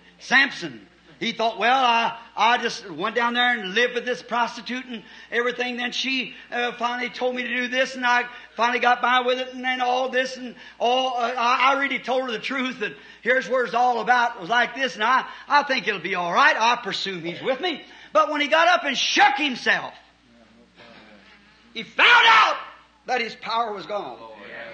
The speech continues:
I think today, brother, when we look around upon our churches, the way they're going, it's time to shake ourselves. Something's wrong.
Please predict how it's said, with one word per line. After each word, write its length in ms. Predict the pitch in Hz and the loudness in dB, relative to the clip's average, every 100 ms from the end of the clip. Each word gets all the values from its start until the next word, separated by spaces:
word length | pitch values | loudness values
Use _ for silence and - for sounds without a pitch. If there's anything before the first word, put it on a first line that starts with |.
| - - - - - - - | -16 -18 -18 -20 -20 -16 0
I 340 | 202 240 - | 2 2 -4
think 240 | - 226 226 | -8 -8 -8
today, 460 | 240 240 254 247 | -4 0 0 0
brother, 440 | - 427 453 - - - - - - - - | 4 6 8 6 4 -6 -6 -4 -4 -8 -14
when 140 | 139 | -8
we 80 | 202 | -2
look 180 | 247 147 | -2 -2
around 240 | 226 247 | -2 0
upon 280 | 247 233 247 | 0 -2 0
our 120 | 240 | 0
churches, 480 | 226 - 262 247 208 | -2 -4 -6 -4 -6
the 80 | 202 | -4
way 180 | 233 262 | -2 -2
they're 220 | 247 214 | -2 -2
going, 400 | 247 269 247 196 - _ _ | -2 -2 -4 -8 -16 _ _
it's 140 | 208 208 | -14 -8
time 320 | - 233 220 | 0 0 0
to 60 | |
shake 320 | 190 - 262 269 | -2 0 0 0
ourselves. 360 | 180 151 120 - - - - - - - - - - - - | -2 -2 -6 -10 -12 -10 -6 -4 -4 -6 -6 -6 -8 -8 -2
Something's 280 | 190 214 139 | -2 -2 -6
wrong. 540 | 147 254 302 214 107 | 2 4 4 2 -2